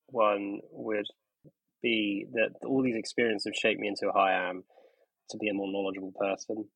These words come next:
to be a more empathetic person and understanding. And it's given me my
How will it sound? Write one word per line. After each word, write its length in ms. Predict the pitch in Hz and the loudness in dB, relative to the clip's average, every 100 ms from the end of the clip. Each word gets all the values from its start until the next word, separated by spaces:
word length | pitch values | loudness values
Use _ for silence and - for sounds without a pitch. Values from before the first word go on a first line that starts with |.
| _ _ | _ _
to 60 | - | -6
be 80 | |
a 20 | 95 | -4
more 220 | 92 - | -4 -4
empathetic 760 | 107 101 - - 101 - 101 - - _ | -6 -8 -16 -8 -8 -4 -4 -4 -12 _
person 540 | 104 98 - 104 101 - _ - - | 0 0 -2 -2 -2 -6 _ -12 -6
and 280 | 95 95 104 - | -4 -6 -8 -4
understanding. 800 | 101 95 - 101 101 98 95 98 101 | -4 -4 2 4 4 2 -2 -4 -2
And 280 | 101 98 98 _ _ _ _ _ _ - | -2 -2 -6 _ _ _ _ _ _ -8
it's 260 | 110 - - | -6 -6 0
given 280 | 120 113 110 | 2 4 4
me 100 | 107 | 4
my 160 | 107 | 2